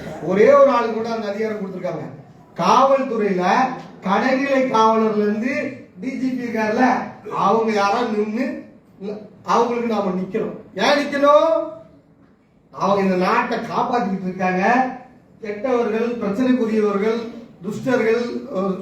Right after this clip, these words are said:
சொசைட்டிக்கு சட்டவிரோத சக்திகள் எல்லாம் வந்து ராத்திரி தூங்க விடாம மக்களை பண்ணிட்டா பிரச்சனை. அதனால காவலுக்காக அவங்க யாரை வேணாலும் நிறுத்தலாம். ட்ரெயின்ல அவங்க டிக்கெட் எடுக்காம போலாம்.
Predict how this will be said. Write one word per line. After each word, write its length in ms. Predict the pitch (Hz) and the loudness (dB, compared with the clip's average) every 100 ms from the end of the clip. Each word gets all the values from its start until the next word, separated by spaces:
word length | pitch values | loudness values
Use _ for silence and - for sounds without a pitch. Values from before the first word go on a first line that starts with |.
| - | -6
சொசைட்டிக்கு 840 | 202 247 240 226 220 196 - - 190 | -4 -4 -4 -6 -4 -4 -6 -6 -2
சட்டவிரோத 680 | 196 233 262 254 233 220 | 0 2 2 2 2 0
சக்திகள் 380 | 202 208 220 202 | -2 -4 -4 -2
எல்லாம் 260 | 196 208 214 | 0 0 0
வந்து 460 | 196 226 226 - - 170 | 2 0 0 -4 -12 -4
ராத்திரி 380 | 190 220 220 247 | -2 -2 -2 -2
தூங்க 240 | 269 254 | 0 2
விடாம 340 | 226 226 220 | 2 2 0
மக்களை 280 | 208 208 226 | -2 -2 -2
பண்ணிட்டா 360 | 196 202 214 220 | 0 -2 -2 -2
பிரச்சனை. 340 | 202 190 220 190 247 247 - - - | -2 -2 -2 0 0 -2 -4 -14 -18
அதனால 580 | - 160 214 233 233 262 262 - | -8 -2 0 0 2 2 0 -2
காவலுக்காக 880 | 202 254 269 247 - 208 190 214 294 302 - - | 0 4 4 2 0 -2 -2 0 -2 -4 -10 -12
அவங்க 260 | 175 208 196 | -6 -4 -2
யாரை 420 | 180 254 240 240 | -2 0 2 2
வேணாலும் 640 | 233 226 233 277 359 359 - - - _ - 170 - 196 | 2 2 2 2 0 -4 -10 -20 -20 _ -20 -16 -4 2
நிறுத்தலாம். 520 | 220 226 240 202 - - - - - - - - - - - - - - - - - - - - | 2 2 2 2 0 -6 -14 -20 -20 -20 -20 -20 -20 -20 -20 -20 -20 -20 -20 -20 -20 -20 -20 -6
ட்ரெயின்ல 380 | 214 277 - 311 | 2 4 4 2
அவங்க 380 | 311 302 277 254 | 4 4 4 0
டிக்கெட் 400 | 277 302 330 285 | -4 -6 0 2
எடுக்காம 380 | 262 262 294 285 | 2 2 0 0
போலாம். 340 | 240 254 - | 2 2 2